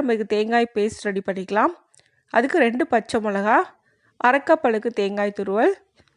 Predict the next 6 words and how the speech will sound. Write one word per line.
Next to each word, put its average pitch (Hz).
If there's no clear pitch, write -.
அரை 240
ஸ்பூன் 240
சீரகம், 208
ஒரு 339
பத்து 233
மிளகு 233